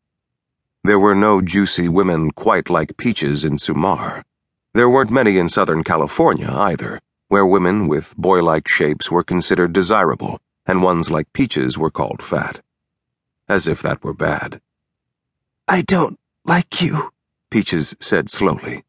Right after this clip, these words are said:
She was doing her best to speak through the numbing effect of the drugs she had consumed in the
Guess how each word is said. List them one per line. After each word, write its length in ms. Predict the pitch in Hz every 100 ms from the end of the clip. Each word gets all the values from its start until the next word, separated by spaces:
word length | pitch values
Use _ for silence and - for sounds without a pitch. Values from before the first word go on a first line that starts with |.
| _ _ _ _ _
She 120 | - 117
was 200 | 107 -
doing 300 | 127 120 95
her 120 | 101
best 400 | 85 98 - -
to 80 | 107
speak 380 | - 110 98
through 180 | - 104
the 100 | 98
numbing 360 | 98 107 92 78
effect 400 | 78 - 87 -
of 100 | 78
the 80 | 82
drugs 400 | 73 92 80 80
she 140 | -
had 140 | 80 -
consumed 560 | 82 - 92 82 78
in 80 |
the 80 | 82